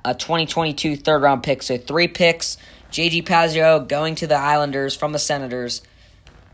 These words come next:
Um, and I definitely think this is a really interesting trade. So let's talk about it. Um, Pageau, twenty-seven. He has not been good consistently in his career. Um, highest amount of points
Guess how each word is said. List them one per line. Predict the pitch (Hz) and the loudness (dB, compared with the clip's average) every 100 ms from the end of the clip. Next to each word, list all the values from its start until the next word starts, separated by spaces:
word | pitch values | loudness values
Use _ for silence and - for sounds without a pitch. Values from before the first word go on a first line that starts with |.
| _ - | _ -10
Um, | 127 127 120 120 - | -6 -4 -4 -6 -6
and | 139 135 131 127 - - _ - _ - | -4 -2 -4 -6 -8 -14 _ -20 _ -6
I | 139 | -4
definitely | 143 - 160 160 175 165 160 | -4 0 2 2 2 0 2
think | 165 156 | 0 0
this | 156 | -2
is | 139 | 0
a | 135 | 4
really | 147 139 | 4 4
interesting | 135 131 127 127 120 | 2 -4 -6 -8 -6
trade. | - 113 98 - _ _ - _ _ - | -4 -4 -6 -12 _ _ -20 _ _ -16
So | - 127 123 | -8 -4 -2
let's | 131 - | -2 -4
talk | 147 123 - | 0 0 0
about | 110 107 101 | -4 -2 -4
it. | - - | -8 -6
Um, | 123 120 120 117 | -4 -2 -2 2
Pageau, | 151 170 156 170 175 | 8 8 8 8 6
twenty-seven. | - 170 165 - 170 170 180 180 - - _ - _ _ | 4 0 0 2 4 4 -2 -6 -10 -20 _ -20 _ _
He | - | -2
has | 151 135 | -2 0
not | 143 147 165 - | 0 6 6 6
been | 170 156 135 | 4 4 0
good | 131 156 143 - - | 2 2 0 -16 -12
consistently | - 147 123 - 180 - 165 135 139 | -4 -2 -2 0 0 2 0 0 -2
in | 135 | -2
his | 131 | -4
career. | - 139 131 120 120 120 _ _ _ - | -4 0 0 0 -4 -12 _ _ _ -6
Um, | 127 135 123 | 0 0 0
highest | 117 160 165 165 | 4 6 6 2
amount | 165 156 | 2 2
of | |
points | - 156 151 147 - | 0 -2 -2 -4 -10